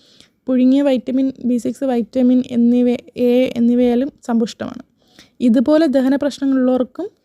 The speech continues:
എളുപ്പം ദഹിക്കാൻ ഇത് സഹായിക്കും. തീരെ ചെറിയ കുട്ടികൾക്ക് നൽകുമ്പോൾ വേവിച്ചുടച്ച് ഇതിലെ ന-, ആ കറുത്ത ഇതില്ലേ, നടുവിലെ,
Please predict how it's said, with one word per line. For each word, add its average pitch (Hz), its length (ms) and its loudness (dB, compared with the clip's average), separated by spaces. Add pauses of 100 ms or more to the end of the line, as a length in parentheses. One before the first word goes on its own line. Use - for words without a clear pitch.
(120)
എളുപ്പം 269 480 0 (120)
ദഹിക്കാൻ 247 500 -2 (720)
ഇത് 254 80 2
സഹായിക്കും. 233 580 -2 (1900)
തീരെ 311 340 4
ചെറിയ 320 300 0
കുട്ടികൾക്ക് 285 680 -2
നൽകുമ്പോൾ 262 680 2
വേവിച്ചുടച്ച് 262 1000 0 (120)
ഇതിലെ 269 400 0 (120)
ന-, 247 420 2
ആ 247 240 0
കറുത്ത 269 600 -2 (200)
ഇതില്ലേ, 233 460 0 (220)
നടുവിലെ, 247 560 2